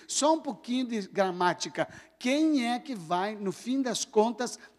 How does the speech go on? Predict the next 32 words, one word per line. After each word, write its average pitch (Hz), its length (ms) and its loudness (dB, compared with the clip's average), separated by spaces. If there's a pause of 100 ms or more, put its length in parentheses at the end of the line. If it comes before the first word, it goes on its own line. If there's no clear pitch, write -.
ter 233 260 0
que 254 100 -6
suportar 226 960 2 (140)
a 202 100 6
prova? 165 480 4
Quem? 190 300 4 (1500)
O 233 200 4
pecador, 269 640 4
o 214 80 2
indivíduo. 226 800 0 (1040)
Como 339 460 8
é 262 160 6
que 294 120 0
ele 247 120 2
po-, - 340 2
quem 285 340 6
é 320 80 6
que 302 140 0
vai 240 200 6
suportar 269 640 4
a 254 60 2
prova? 175 340 4
Ele. 196 540 6 (240)
Então, 349 280 4
não 359 360 2
coloque 208 460 6
na 185 120 0
sua 170 240 2
cabeça 220 480 2
a 196 40 -2
falsa 220 460 4
ideia 214 540 2